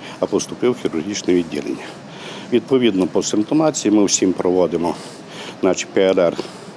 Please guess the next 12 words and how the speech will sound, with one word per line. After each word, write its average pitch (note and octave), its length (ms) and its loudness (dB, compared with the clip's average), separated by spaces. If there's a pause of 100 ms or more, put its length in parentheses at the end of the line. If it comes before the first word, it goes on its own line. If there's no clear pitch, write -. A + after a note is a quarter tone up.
(500)
е, E2+ 220 4 (100)
тестування, C#3+ 680 2 (340)
зробили G2+ 480 2
П F2+ 80 0
Л E2 80 2
Р E2+ 140 4 (120)
тест. - 280 0 (600)
Даний G#2 400 4 (800)
аналіз F#2+ 480 2
було F2+ 340 -2 (160)
направлено E2 720 0 (260)
у G2+ 60 -2